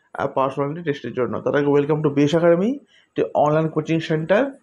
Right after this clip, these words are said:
আমাদের বাংলাতে ভর্তি চলছে, ভর্তি চলছে আমাদের ইং-, আমাদের ইংলিশে ভর্তি চলছে, আহ, live class, record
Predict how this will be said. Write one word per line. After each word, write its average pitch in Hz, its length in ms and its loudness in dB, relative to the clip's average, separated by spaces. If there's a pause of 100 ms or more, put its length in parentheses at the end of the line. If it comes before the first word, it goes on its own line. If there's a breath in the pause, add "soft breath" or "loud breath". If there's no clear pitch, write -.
(300 loud breath)
আমাদের 151 320 0
বাংলাতে 143 420 0
ভর্তি 143 340 -6
চলছে, 151 380 0
ভর্তি 139 300 -4
চলছে 151 180 2
আমাদের 147 200 2
ইং-, - 160 -2
আমাদের 139 340 2
ইংলিশে 143 340 0
ভর্তি 139 240 -2
চলছে, 147 440 2
আহ, 135 840 -2
live 143 280 2
class, 160 540 -2
record 143 440 -4